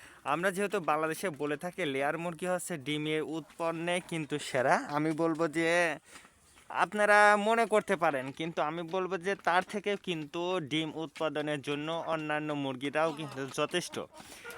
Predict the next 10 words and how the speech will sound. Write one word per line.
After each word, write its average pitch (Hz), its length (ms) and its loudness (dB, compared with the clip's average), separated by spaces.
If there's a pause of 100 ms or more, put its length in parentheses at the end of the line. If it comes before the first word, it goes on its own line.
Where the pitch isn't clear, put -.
(160)
তো 175 60 0 (140)
যেমন 190 260 4 (140)
ফার্মি 180 300 0 (120)
মুরগি, 175 300 -2 (120)
সোনালী 165 440 -2
মুরগি, 160 260 -2 (300)
দেশাল 175 320 2 (100)
মুরগি, 113 280 -4 (460)
যদিও 175 280 0 (140)
দেশাল 185 240 -2